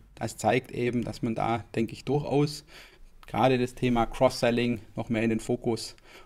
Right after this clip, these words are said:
rücken sollte. Ähm, oder man kann natürlich auch drüber nachdenken,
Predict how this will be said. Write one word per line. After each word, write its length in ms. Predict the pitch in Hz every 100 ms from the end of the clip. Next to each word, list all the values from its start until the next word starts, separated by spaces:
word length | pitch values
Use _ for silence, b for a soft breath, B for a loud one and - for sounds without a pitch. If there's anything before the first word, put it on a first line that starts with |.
| B
rücken 280 | 160 160 143
sollte. 560 | 113 113 127 127 117 - B B B
Ähm, 260 | 98 110 107
oder 300 | 127 156 160
man 180 | 131 113
kann 140 | 127
natürlich 360 | 131 117 123 123
auch 240 | 113 117 - - - -
drüber 280 | - - 120
nachdenken, 880 | 104 104 127 - 120 123 - 123 117